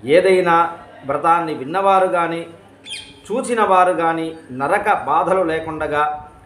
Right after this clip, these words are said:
ఈ లోకంలోనే కాకుండగా పరలోకంలోనూ సౌఖ్యంగా ఉంటారు. నీలాంటి సర్వజ్ఞులు ఈ కథను గురించి అడిగి తెలుసుకోవడం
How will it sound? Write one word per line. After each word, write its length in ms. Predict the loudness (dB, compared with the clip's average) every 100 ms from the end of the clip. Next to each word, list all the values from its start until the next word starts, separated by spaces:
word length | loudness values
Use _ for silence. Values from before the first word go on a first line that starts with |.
| -6
ఈ 160 | -2
లోకంలోనే 680 | 4 4 4 0 4 4 2
కాకుండగా 680 | 0 0 0 -6 -2 0
పరలోకంలోనూ 880 | 0 0 -2 0 0 -2 -4 -4 -6
సౌఖ్యంగా 580 | -6 -8 -6 -8 -4 -2
ఉంటారు. 440 | -2 -4 -6 -6 -8 -20 -20 -20 -20 -20 -12
నీలాంటి 500 | -4 0 2 0 -4
సర్వజ్ఞులు 760 | -6 -6 -2 -2 -2 -4 -4 -6 -2
ఈ 160 | -2
కథను 340 | 0 0 0 0
గురించి 400 | -2 -4 -4 -2
అడిగి 320 | -2 -2 -6
తెలుసుకోవడం 760 | -4 -4 -4 -2 0 0 -2